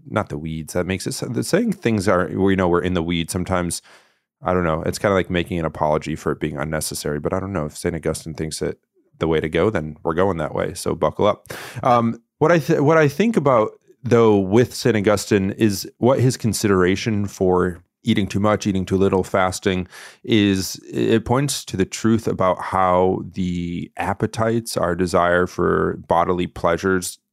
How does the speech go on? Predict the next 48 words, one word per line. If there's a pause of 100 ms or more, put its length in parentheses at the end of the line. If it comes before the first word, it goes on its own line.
(120)
gets
out
of
control
very
quickly. (460)
And
when
it
does,
it's
very
hard
to
rein
in. (340)
It's
often
about
satisfying
ourselves,
whether
it's
food,
drink,
or
sex,
you
know,
and
we
build
these
habits
of,
like,
immediate
comfort. (400)
Um,
and
it's
very
hard
to
break.
So
I
think